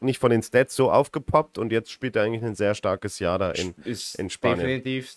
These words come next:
Speaker 2: einer der Leading, er und der Import Receiver von
Speaker 1: Ja.
Speaker 2: den Dragons, die zwei,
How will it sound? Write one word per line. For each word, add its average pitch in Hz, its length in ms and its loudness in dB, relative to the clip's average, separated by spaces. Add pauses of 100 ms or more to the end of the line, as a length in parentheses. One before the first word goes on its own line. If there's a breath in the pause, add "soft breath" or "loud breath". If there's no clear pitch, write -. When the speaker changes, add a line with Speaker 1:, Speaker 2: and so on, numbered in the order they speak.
Speaker 2:
einer 107 240 0
der 123 120 -2
Leading, 120 340 -4
er 117 220 2
und 127 160 -4
der 123 160 2
Import 127 300 -6
Receiver 127 460 -6
von 104 120 0
Speaker 1:
Ja. 98 40 2
Speaker 2:
den 117 140 -4
Dragons, 110 380 -4
die 107 100 -18
zwei, 113 420 -2